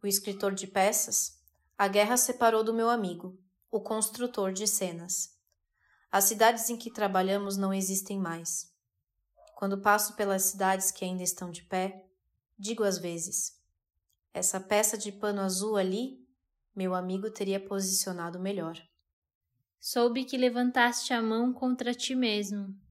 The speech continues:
Speaker 2: te antecipando ao carniceiro. Oito anos desterrado, observando a ascensão do inimigo. Por fim, acuado numa fronteira intransponível, você transpôs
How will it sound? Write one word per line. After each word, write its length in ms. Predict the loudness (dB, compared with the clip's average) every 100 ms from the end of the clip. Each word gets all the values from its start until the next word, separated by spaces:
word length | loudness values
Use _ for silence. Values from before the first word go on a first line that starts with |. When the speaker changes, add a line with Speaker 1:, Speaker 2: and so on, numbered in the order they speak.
| _ _
Speaker 2:
te 140 | -4 -2
antecipando 760 | 2 2 2 -2 0 2 2
ao 80 | -2
carniceiro. 800 | -2 -2 -2 -4 -2 0 -2 -4 -16 _ _ _ _ _ _ _ _
Oito 420 | 6 6 4 2 4
anos 360 | 4 2 0
desterrado, 920 | 0 0 0 -4 -2 2 4 2 0
observando 680 | -4 -2 -4 -2 0 0 2
a 80 | 0
ascensão 600 | -2 -2 -4 -2 -2 -2
do 80 | -2
inimigo. 680 | -2 -2 -2 -4 -6 -12 -16 _ _ _ _ _ _ _ _
Por 160 | -4 -4
fim, 440 | 0 0 2 0
acuado 520 | -2 2 4 4 2
numa 200 | 0 -2
fronteira 680 | -4 -6 -2 2 2 2 -2 0
intransponível, 1040 | -2 0 -2 -2 -2 0 -2 -4 -6 -10 -16 _ _ -8
você 540 | -4 -2 2 4 2
transpôs 880 | 2 -2 -2 -2 -2 0 -2 -6